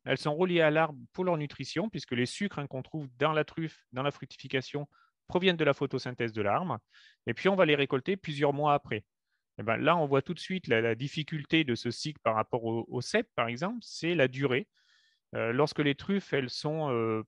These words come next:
pendant, euh, six, sept, huit mois dans le sol, ben là, elles sont soumises à tous les aléas, euh, qui peuvent les détruire. Des insectes, euh, mais aussi le, le climat, et on y reviendra plus en détail tout à l'heure.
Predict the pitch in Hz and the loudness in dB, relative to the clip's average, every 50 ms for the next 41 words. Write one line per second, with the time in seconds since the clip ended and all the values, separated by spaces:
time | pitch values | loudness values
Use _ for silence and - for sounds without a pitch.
0 | _ - 117 113 120 127 147 156 147 131 117 113 110 - - - - 147 151 151 | _ -4 -2 0 0 0 0 0 0 -2 -2 -2 -4 -6 -10 -10 -8 -8 -8 -8
1 | - - 156 143 143 - - - 147 156 156 156 151 143 131 123 120 113 - - | -4 0 0 0 0 0 -4 -6 -6 -4 -2 0 0 0 0 0 -4 -6 -2 -2
2 | 156 180 175 123 117 143 156 - - 123 113 - - 135 147 165 147 123 - - | -2 0 0 0 0 0 0 -2 -6 -10 -12 -12 -10 -6 -4 -2 -2 -2 -4 -4
3 | 165 165 151 131 135 127 117 117 120 143 175 196 190 139 120 117 113 - - - | -2 -2 2 2 2 2 2 2 2 2 0 0 -2 -4 -4 -6 -6 -8 -6 -2
4 | - 160 156 131 123 123 113 - - - 104 101 - _ _ _ _ _ _ _ | 0 0 0 0 0 -2 -4 -4 -6 -6 -8 -8 -10 _ _ _ _ _ _ _
5 | _ _ _ _ _ _ _ - 110 107 101 101 98 - - 139 139 147 156 147 | _ _ _ _ _ _ _ -8 -8 -6 -6 -6 -6 -4 -2 0 2 2 2 2
6 | - _ - 135 120 117 117 117 110 113 113 113 - - - 156 143 131 - 123 | 0 _ -6 -6 -4 -4 -4 -4 -4 -4 -4 -4 -4 -6 -6 -6 -4 -4 -4 -6
7 | 127 - - - 123 120 139 160 156 131 113 110 113 113 107 110 107 110 131 147 | -6 -6 -4 -2 0 2 2 2 2 0 -2 -2 -2 -2 -2 -4 0 0 0 0
8 | - - 120 113 110 107 107 - - 143 139 - - - - - - | 0 -4 -10 -10 -8 -8 -6 -4 -4 -6 -6 -6 -10 -12 -12 -12 -16